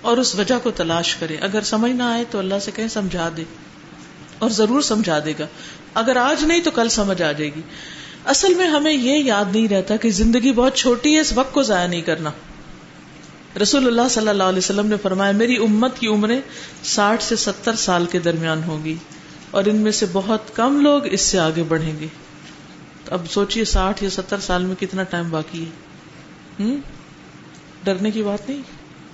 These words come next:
کتنے سال باقی ہیں؟ بہت تھوڑے باقی ہیں، اور بہت کم، very few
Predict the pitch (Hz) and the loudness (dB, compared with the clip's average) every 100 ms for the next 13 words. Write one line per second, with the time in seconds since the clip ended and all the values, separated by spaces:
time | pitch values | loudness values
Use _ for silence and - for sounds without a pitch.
0 | - - - - - - - - - 208 | -20 -20 -20 -20 -20 -20 -20 -12 -8 -4
1 | 220 208 190 180 165 160 170 160 - - | -4 0 0 0 -2 -4 -10 -12 -16 -20
2 | - 185 190 - 185 185 170 160 165 160 | -8 -4 -2 0 0 0 -4 -6 -12 -16
3 | - - - - - - - - - - | -18 -20 -20 -20 -20 -20 -20 -20 -20 -20
4 | - - - - 202 202 226 262 330 - | -20 -20 -20 -6 -4 0 0 2 0 2
5 | 269 233 - - - - 220 262 311 294 | 2 2 -2 -12 -14 -2 0 2 2 4
6 | 330 339 | 4 4